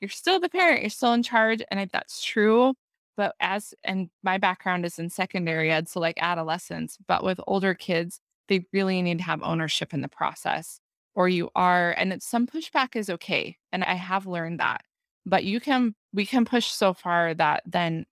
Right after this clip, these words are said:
our kids are feeling very controlled. And so I would just ask your kids, "What do you guys think?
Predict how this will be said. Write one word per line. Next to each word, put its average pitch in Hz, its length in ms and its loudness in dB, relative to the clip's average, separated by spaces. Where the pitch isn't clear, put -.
our 170 180 0
kids - 300 -2
are 160 120 -4
feeling 151 380 -2
very 135 300 -2
controlled. - 640 -4
And 180 100 -4
so - 60 -6
I 196 200 2
would 220 120 -2
just - 160 -18
ask 165 260 -6
your 165 100 -6
kids, - 460 -6
"What 175 320 -2
do 226 80 -2
you 269 120 0
guys 214 280 0
think? - 340 -4